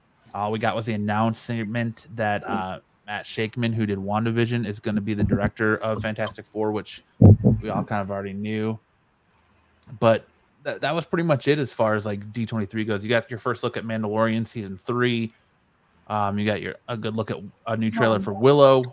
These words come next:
which looks really, really good. Really excited for, for Willow. Um, and you got a little bit of Andor stuff, but, and, uh,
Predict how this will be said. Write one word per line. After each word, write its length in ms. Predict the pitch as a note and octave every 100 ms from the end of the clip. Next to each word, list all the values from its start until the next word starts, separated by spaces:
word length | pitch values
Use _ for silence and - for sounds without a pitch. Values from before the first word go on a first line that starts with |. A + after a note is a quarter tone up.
| -
which 180 | A#2 -
looks 200 | A#2+ -
really, 260 | G#2 A#2
really 180 | A#2 A2+
good. 360 | G#2+ A2 A#2 A2 _ _ _ G#2
Really 220 | A2 A2
excited 400 | G#2 A2+ G#2+ G#2
for, 240 | G#2 G2+ - - -
for 380 | G#2+ G2+ G2+ G2+ - G#2+
Willow. 460 | A2 G#2 G#2 G#2 _ _ _ _ _ _ - -
Um, 560 | G2+ G2+ G2 G2+ G#2+ -
and 100 | A2
you 60 |
got 240 | A2 A2 A2
a 40 |
little 500 | G#2+ A2 A#2 B2 B2
bit 160 | A#2 A#2
of 400 | A2+ G#2 A2+ - _ _ _ _ - -
Andor 460 | A#2+ A#2+ A#2+ A#2
stuff, 540 | A2 - A2 A2 G#2+ -
but, 200 | G#2 G2 C#2+ _ - _ _
and, 340 | - G#2+ G#2 G#2
uh, 360 | G2+ G2 G2